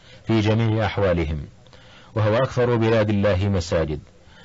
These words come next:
حتى لا يكون منها الأربعة والخمسة في موضع، وربما كان لها أئمة مرتبون من قبل السلطان، فمنهم من له خمسة دنانير مصرية في الشهر، ومنهم من له فوق ذلك،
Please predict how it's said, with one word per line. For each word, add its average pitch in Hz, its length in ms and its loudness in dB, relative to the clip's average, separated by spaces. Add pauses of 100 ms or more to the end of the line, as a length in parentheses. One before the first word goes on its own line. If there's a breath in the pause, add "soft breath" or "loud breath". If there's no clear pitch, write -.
(140 loud breath)
حتى 82 640 -4
لا 104 100 2
يكون 113 340 0
منها 107 320 0
الأربعة 104 600 0
والخمسة 104 520 -2
في 101 300 -2
موضع، 76 420 -4 (760 loud breath)
وربما 104 500 0
كان 110 260 -2
لها 107 400 0
أئمة 104 380 0
مرتبون 98 840 0
من 95 120 -2
قبل 92 320 -2
السلطان، 82 640 -6 (760 loud breath)
فمنهم 113 420 0
من 107 160 0
له 107 240 0
خمسة 107 340 -2
دنانير 104 640 0
مصرية 98 420 -2
في 87 80 -6
الشهر، 120 480 -2 (480 loud breath)
ومنهم 101 440 0
من 98 160 0
له 98 200 0
فوق - 300 -2
ذلك، 104 380 2